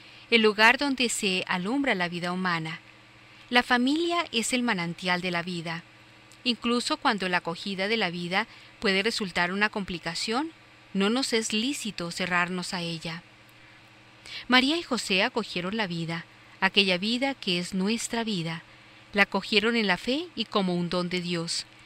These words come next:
Esta apertura a la vida como don de Dios es la actitud primera y fundamental que la familia de Nazaret deja como ejemplo precioso a todas las familias cristianas.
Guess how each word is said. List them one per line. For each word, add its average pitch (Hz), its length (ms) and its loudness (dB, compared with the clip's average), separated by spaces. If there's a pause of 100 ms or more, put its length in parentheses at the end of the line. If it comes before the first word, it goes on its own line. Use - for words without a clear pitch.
(320)
Esta 277 220 0
apertura 240 440 0
a 254 40 2
la 262 100 2
vida 208 360 0
como 170 360 -4
don 196 220 -2
de 190 120 -2
Dios 190 380 -2
es 190 160 0
la 208 80 2
actitud 196 460 -6
primera 196 500 2
y 175 80 -2
fundamental 240 800 0 (400)
que 202 100 6
la 180 120 6
familia 180 460 0
de 165 120 -2
Nazaret 170 480 -2
deja 190 340 2
como 185 240 -2
ejemplo 220 480 2
precioso 269 680 0 (320)
a 180 120 -2
todas 277 360 0
las 185 140 -4
familias 170 540 -2
cristianas. 165 760 -6